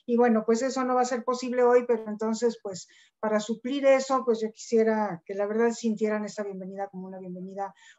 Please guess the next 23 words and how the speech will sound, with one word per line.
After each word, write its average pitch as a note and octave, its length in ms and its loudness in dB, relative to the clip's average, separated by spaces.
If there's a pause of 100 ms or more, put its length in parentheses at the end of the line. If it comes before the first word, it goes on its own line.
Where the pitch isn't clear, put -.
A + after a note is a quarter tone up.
muy A#3+ 240 2
cálida. A#3+ 480 4
La A#3+ 140 0
verdad A3+ 260 2
nos A#3 220 -2
da A#3 100 -2
muchísimo B3 760 -2
gusto C#4 540 0 (340)
que A#3 120 0
lleguen B3 320 4
a A#3 60 0
formar A#3 400 0
parte A#3 300 2
de A#3 120 2
nuestra G3+ 340 -8
comunidad G3 480 -4
educativa A#3+ 800 -4 (400)
en G#3+ 160 -2
estos A3+ 400 -2
tiempos A3+ 500 2
inusuales A#3 840 4
y G#3 60 -6
difíciles. - 720 -14